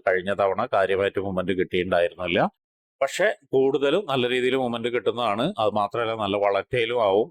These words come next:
അപ്പൊ ആ ഒരു സമയത്ത് ട്രേഡ് എടുക്കുന്ന ആളുകൾ സൂക്ഷിച്ചും കണ്ടും തന്നെ ട്രേഡ് എടുക്കണം. മാക്സിമം പുതിയ ആളുകളൊക്കെ ട്രേഡിൽ നിന്ന്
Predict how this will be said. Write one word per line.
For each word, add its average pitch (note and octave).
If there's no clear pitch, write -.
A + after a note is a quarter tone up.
അപ്പൊ G2
ആ G#2
ഒരു A#2
സമയത്ത് A#2
ട്രേഡ് G2+
എടുക്കുന്ന A2
ആളുകൾ F#2+
സൂക്ഷിച്ചും G2+
കണ്ടും G2
തന്നെ F#2+
ട്രേഡ് F#2
എടുക്കണം. F#2
മാക്സിമം C#3+
പുതിയ A#2
ആളുകളൊക്കെ G#2+
ട്രേഡിൽ G2
നിന്ന് G2+